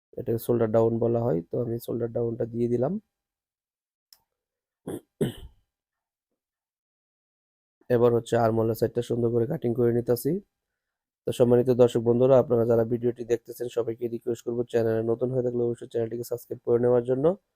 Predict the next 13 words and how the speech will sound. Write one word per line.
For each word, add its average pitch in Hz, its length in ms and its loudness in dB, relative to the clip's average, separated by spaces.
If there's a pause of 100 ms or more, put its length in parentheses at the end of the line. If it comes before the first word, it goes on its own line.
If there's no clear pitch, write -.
(460)
আর 110 260 0 (120)
ভিডিওতে 120 360 0
লাইক 110 260 2
দেওয়ার 117 240 2
জন্য, 120 240 -2 (880)
আর 117 180 -4
Facebook 113 340 0
পেজ 117 220 2
থেকে 123 240 -2
ভিডিওটা 120 380 0
দেখলে 117 180 0
অবশ্যই 113 340 -2
আমাদের 113 220 -2